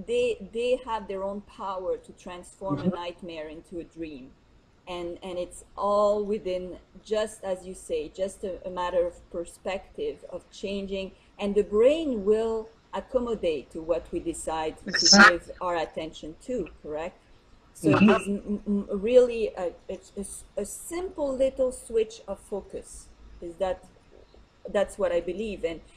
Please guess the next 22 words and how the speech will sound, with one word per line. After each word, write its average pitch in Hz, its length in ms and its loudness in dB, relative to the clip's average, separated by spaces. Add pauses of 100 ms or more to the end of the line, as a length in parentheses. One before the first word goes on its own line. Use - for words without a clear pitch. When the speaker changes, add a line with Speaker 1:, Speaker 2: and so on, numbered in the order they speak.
(160)
Speaker 1:
as 180 180 -6
soon 226 200 0
Speaker 2:
Yeah. 214 60 2
Speaker 1:
as 202 120 -4
we 196 100 -8
switch 294 560 -14
that 208 220 -4
little 208 240 2
bit 196 220 -8
of 185 100 -4
attention, - 680 -10 (480)
we, 165 300 -4
we 175 180 -4
can, 160 380 -10 (120)
we 180 120 -10
can 165 220 -10
create 160 460 -6
something 156 400 -12
different. - 420 -8 (600)
And 214 200 0
I, 208 320 2
I, 208 200 4